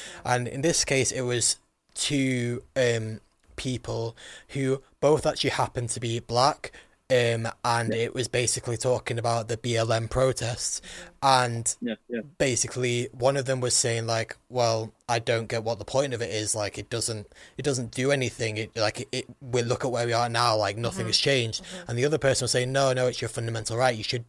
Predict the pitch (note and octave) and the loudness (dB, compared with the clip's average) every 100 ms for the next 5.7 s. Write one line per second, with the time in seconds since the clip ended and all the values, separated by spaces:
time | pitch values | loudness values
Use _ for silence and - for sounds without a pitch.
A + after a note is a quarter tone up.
0 | _ - B2 - A#2+ C3+ B2+ G#2 A2 - | _ -12 -6 -4 -4 -2 -2 -2 -4 -8
1 | - F#3+ B2+ B2 D3+ E3+ E3+ - - - | -12 -4 -2 4 6 8 8 4 2 4
2 | C#3 D3 C#3 - C#3+ D#3+ - B2 A2+ A#2+ | 8 8 8 6 6 6 4 2 -2 0
3 | D3 C#3+ C3 A#2+ A#2 A#2+ A#2+ A#2 A2+ A2+ | 0 2 0 2 0 2 2 2 0 0
4 | - - A#2 G#2+ A#2+ A2 A#2 - - B2 | -2 0 0 -2 -4 -2 -4 -8 -6 -4
5 | A#2 - A#2 - - A#2+ A2+ | -4 -4 -2 -2 -2 -4 -6